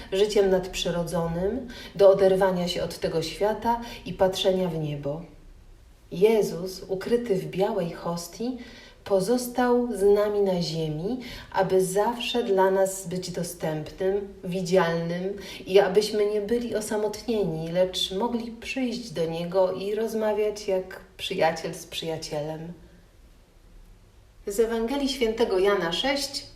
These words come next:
pięćdziesiąt jeden. Ja jestem chlebem żywym, który zstąpił z nieba. Jeżeli kto spożywa ten chleb, będzie żył na wieki.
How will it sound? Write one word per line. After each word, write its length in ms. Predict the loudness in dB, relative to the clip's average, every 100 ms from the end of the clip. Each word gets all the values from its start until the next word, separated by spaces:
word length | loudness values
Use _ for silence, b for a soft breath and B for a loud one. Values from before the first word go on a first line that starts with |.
| -20 -4
pięćdziesiąt 680 | -2 2 0 0 -6 -6 -6
jeden. 380 | -4 -6 -8 -10 -16 -20 -20 -20 -20 -20 -20 -20 -20 -20 -14
Ja 380 | 0 6 6 6
jestem 480 | 0 -4 -4 -6 -6
chlebem 460 | -4 -2 0 0 -2
żywym, 460 | -2 -2 -2 -4 -6 -14
który 280 | -6 -2 -2
zstąpił 560 | -2 -4 -2 -2 -4
z 100 | -4
nieba. 460 | -2 -2 -2 -4 -6 -16 -20 B B B B B B 2
Jeżeli 440 | 4 6 4 2
kto 380 | -2 -12 -2 0
spożywa 680 | 0 -2 -4 0 -2 0 -2
ten 440 | -2 0 0 0
chleb, 520 | -4 -6 -6 -6 -10 -18 -20 -20 -20 -6
będzie 440 | -2 -2 -4 -4
żył 340 | -4 -2 -2
na 180 | -2 -4
wieki. 500 | -6 -10 -14 -14 -12